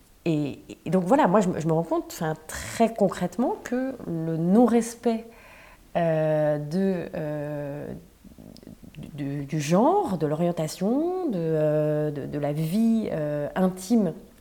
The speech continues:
des personnes, euh, bah, euh, ça, euh, ça tue, ça paupérise, et cetera. Et donc ça redonne un élan, euh, à m-, à ma considération des, euh, du sujet du, du sujet du sexisme.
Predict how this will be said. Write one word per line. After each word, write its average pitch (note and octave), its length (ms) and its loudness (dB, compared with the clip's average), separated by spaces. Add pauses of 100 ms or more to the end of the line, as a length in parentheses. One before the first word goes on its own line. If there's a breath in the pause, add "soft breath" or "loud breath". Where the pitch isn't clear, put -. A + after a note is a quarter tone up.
des D#3+ 120 -4
personnes, F3+ 520 0 (720 loud breath)
euh, D#3+ 380 -2
bah, D3+ 100 -2
euh, D3 480 -4
ça, D3 280 -12
euh, C#3+ 340 -6
ça C#3 240 -12
tue, B3 400 0
ça - 160 -10
paupérise, E3 680 -2
et - 80 -8
cetera. F3+ 520 -4
Et F3 100 0
donc A3+ 160 0
ça F3+ 220 -6
redonne A3 600 6
un F3 140 2
élan, G3 340 2 (600 loud breath)
euh, D#3 560 0 (140)
à E3 80 -2
m-, D#3 280 -4 (520)
à D#3+ 80 -4
ma D#3 100 -4
considération E3+ 880 -2 (240)
des, F#3 260 -2
euh, E3+ 580 -2
du D#3+ 100 -6
sujet F3 280 -6
du, F#3+ 140 -6
du E3 100 -6
sujet F#3 200 -4
du F3+ 60 -4
sexisme. A3 460 -2